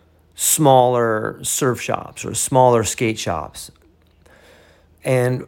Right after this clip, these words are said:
for quite some time, the big department stores were like, "Hey, why, come on, give us these shoes. You can make so much money. You know, we just wanna, we wanna throw 'em out there so everybody can buy 'em." However,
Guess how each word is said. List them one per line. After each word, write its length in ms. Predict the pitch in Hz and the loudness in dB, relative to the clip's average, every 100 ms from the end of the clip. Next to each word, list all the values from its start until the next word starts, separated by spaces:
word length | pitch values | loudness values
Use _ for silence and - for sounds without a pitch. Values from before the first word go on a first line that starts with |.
| - | -10
for 160 | - 139 | -4 -2
quite 320 | - 156 170 | 4 4 4
some 260 | - 156 139 | 0 0 0
time, 380 | 127 160 151 | 2 4 4
the 100 | 131 | 2
big 340 | 117 - 139 135 | 0 0 0 0
department 460 | 135 - 143 139 | 0 2 2 2
stores 420 | 120 120 104 104 107 | -2 0 0 0 -2
were 120 | 113 | -2
like, 220 | 101 101 | 0 -2
"Hey, 260 | 101 185 185 | -2 0 2
why, 220 | 175 175 | 2 -2
come 280 | - 143 151 | -6 -6 -2
on, 380 | 185 202 190 | 0 0 0
give 160 | 139 147 | 0 -2
us 120 | 151 | -2
these 200 | 151 156 | -2 -2
shoes. 580 | - - 185 233 233 175 | -2 -4 0 2 2 2
You 80 | 170 | 0
can 120 | 180 | 0
make 140 | 180 | 0
so 240 | 185 - 196 | -2 -2 0
much 220 | 196 190 | 0 0
money. 480 | 190 196 180 117 - _ - - - _ - | -2 0 0 -2 -8 _ -20 -20 -20 _ -6
You 80 | |
know, 120 | 131 139 | -2 2
we 120 | 156 | 2
just 140 | 156 | 2
wanna, 220 | 170 165 | 2 2
we 200 | 131 - | 2 0
wanna 320 | 156 165 151 123 | 2 4 4 0
throw 260 | - 196 | 2 4
'em 100 | 190 | 4
out 140 | 185 170 | 4 2
there 80 | 165 | -2
so 120 | 151 | 0
everybody 380 | 175 175 175 165 | 0 2 2 2
can 160 | 160 | 0
buy 240 | 139 156 160 | 2 2 0
'em." 320 | 107 90 104 _ _ _ - - - - _ | -2 -4 -10 _ _ _ -20 -20 -20 -20 _
However, 760 | - 160 160 151 143 131 - - | -2 4 6 6 4 0 -2 -10